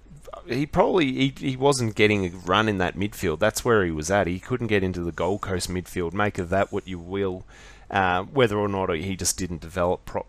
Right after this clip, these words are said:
properly, which does tend to happen up there. Um,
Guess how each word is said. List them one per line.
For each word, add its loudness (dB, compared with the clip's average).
properly, -4
which -6
does 0
tend -4
to -2
happen -2
up -4
there. 2
Um, 2